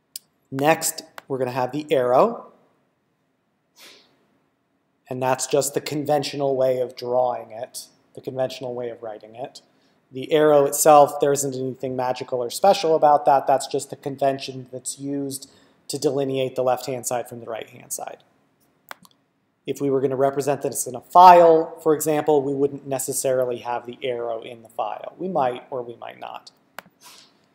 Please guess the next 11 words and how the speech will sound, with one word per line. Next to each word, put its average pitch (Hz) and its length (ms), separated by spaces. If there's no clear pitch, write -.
Finally, 180 460
to 202 200
the 151 100
right 165 540
of 143 460
the 143 260
arrow 131 460
is 151 200
the 156 100
right-hand 151 500
side. 165 380